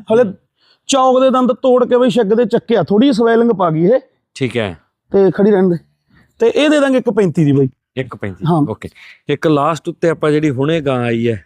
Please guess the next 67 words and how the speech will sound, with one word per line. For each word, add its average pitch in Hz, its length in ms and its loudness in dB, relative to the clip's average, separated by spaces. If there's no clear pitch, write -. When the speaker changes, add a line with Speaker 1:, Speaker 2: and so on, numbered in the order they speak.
Speaker 1:
ਇਹ 254 180 2
ਬੱਚੀ 269 280 0
ਬਾਈ 262 180 2
ਦੇ 240 140 2
ਦਾਂਗੇ 240 180 0
ਇੱਕ 240 160 -2
ਲੱਖ 233 180 -2
ਤੇ 233 120 -2
ਪਝੱਤਰ 202 420 -2
ਹਜ਼ਾਰ 151 320 2
ਦੀ, 127 140 -10
ਚਾਰ 220 300 2
ਦੰਦ 202 200 0
ਬੱਚੀ 180 280 -2
ਆ 139 40 0
ਬਾਈ। 123 160 -4
Speaker 2:
ਟਾਈਮ 147 240 -4
ਕਿੰਨਾ 147 240 -4
ਲੈਂਦੀ 139 240 -4
ਸੂਣ? 135 160 -8
Speaker 1:
ਤਿਆਰ 294 280 0
ਆ - 60 0
ਬਾਈ 147 180 -4
ਜਮਾਂ। 151 200 0
Speaker 2:
ਤੋਰ 139 200 0
ਦਈਏ 151 160 -2
ਇਹਨੂੰ? 147 160 -4
Speaker 1:
ਤੋਰੀ 285 220 2
ਬਾਈ। 285 180 2
Speaker 2:
ਇਹ 156 120 0
ਦੱਸੋ, 156 320 -2
ਹਜੇ 151 160 0
ਗੱਡੀ 135 300 -2
ਤੋਂ 143 220 -2
ਥੋੜਾ 127 300 -2
ਟਾਈਮ 139 260 -6
ਪਹਿਲਾਂ 147 240 -2
ਹੀ 156 40 -2
ਉਤਰੀ 151 380 -2
ਹੈ, 127 100 -4
ਉਹਦੇ 143 160 0
ਕਰਕੇ 139 280 -4
ਇਹਨੂੰ 139 160 -2
ਨਵਾਇਆ 120 400 -2
ਵੀ 117 100 -6
ਨੀ 135 140 -4
ਗਾ 135 140 -4
ਤੇ 131 200 -2
ਲਿਬੜੀ। 120 300 -4
Speaker 1:
ਚਾਰ 240 220 0
ਦੰਦ 262 220 0
ਆ 262 60 0
ਬਾਈ, 269 160 0
ਦੁੱਧ 269 220 0
ਵੀ 302 120 0
ਬੱਚੀ 269 280 0
ਨੇ 277 100 2
ਦੇ 247 140 4
ਦੇਣਾ 240 180 0
ਪੈਂਤੀ 247 320 0
ਤੋਂ 233 100 2
ਚਾਲੀ 226 260 2
ਕਿਲੋ 202 220 0
ਬਾਈ, 202 120 2
ਖਰਾ 180 280 -2
ਜਮਾਂ 170 240 -2
ਇਹਨੂੰ। 160 180 -6